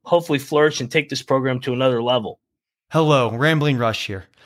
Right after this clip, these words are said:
Speaker 2: and we'll take you back to your episode momentarily. The Ryan and Rush Show is on its way to monetization, and we need your help. Please subscribe to our show if you haven't yet, and let your friends know all about it.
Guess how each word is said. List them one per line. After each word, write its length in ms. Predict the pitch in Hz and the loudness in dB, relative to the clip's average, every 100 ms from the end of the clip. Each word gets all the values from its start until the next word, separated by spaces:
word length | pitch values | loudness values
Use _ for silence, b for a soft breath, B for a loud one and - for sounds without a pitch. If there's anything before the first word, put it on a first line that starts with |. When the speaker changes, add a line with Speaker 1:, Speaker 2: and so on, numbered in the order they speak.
| b | b
Speaker 2:
and 100 | 143 | 0
we'll 100 | 165 | 2
take 200 | 175 170 | 2 0
you 80 | 160 | 0
back 240 | 151 151 - | 2 2 0
to 100 | 139 | -2
your 120 | 127 | -2
episode 420 | 127 135 - 131 | -2 -4 -2 -2
momentarily. 880 | 127 127 110 - 110 101 95 90 _ b b b - | 0 -2 -4 -6 -6 -6 -10 -16 _ b b b 0
The 100 | 151 | 4
Ryan 220 | 165 196 | 4 4
and 100 | 165 | 4
Rush 180 | 170 - | 2 2
Show 200 | 165 147 | 0 0
is 100 | 139 | 2
on 160 | 143 | 0
its 140 | 139 143 | 0 -2
way 140 | 143 | 0
to 60 | 123 | 0
monetization, 920 | 123 127 120 123 107 107 98 107 104 _ B B | 0 -2 -4 -6 -4 -4 -6 -8 -12 _ B B
and 140 | 135 135 | 0 2
we 80 | 135 | 4
need 240 | 147 120 | 4 2
your 140 | 131 | 0
help. 360 | 101 110 - _ _ B B B B - | -2 -4 -6 _ _ B B B B -10
Please 260 | 175 190 - | -2 -2 -2
subscribe 480 | 151 - 160 151 | -4 0 2 2
to 140 | 147 160 | 0 0
our 160 | 147 | 0
show 480 | 156 - 143 156 147 _ - | 0 2 2 2 -2 _ -10
if 140 | 127 | -6
you 140 | 151 120 | -2 0
haven't 340 | 123 131 135 | 0 0 -2
yet, 280 | 143 165 - | 0 0 -2
and 140 | 131 131 | -2 2
let 160 | 139 | 2
your 100 | 147 | 0
friends 380 | 127 147 139 117 | -2 0 0 0
know 160 | 131 123 | 0 2
all 160 | 123 | 2
about 280 | 113 110 | 0 -4
it. 80 | 101 | -6